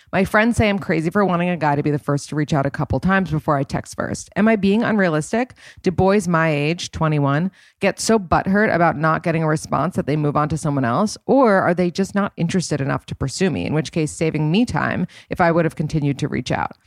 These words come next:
I guess to sum it up, does the 'he's just not that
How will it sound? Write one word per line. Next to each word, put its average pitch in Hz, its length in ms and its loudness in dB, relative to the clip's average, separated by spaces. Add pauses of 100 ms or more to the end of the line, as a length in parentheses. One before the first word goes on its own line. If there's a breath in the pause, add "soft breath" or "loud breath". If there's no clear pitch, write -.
(180)
I 214 60 2
guess 247 260 0
to 240 80 -4
sum 175 180 2
it 160 60 2
up, 147 240 2 (220 soft breath)
does 165 180 2
the 165 100 4
'he's 208 260 2
just 240 160 0
not 180 180 2
that 170 200 -2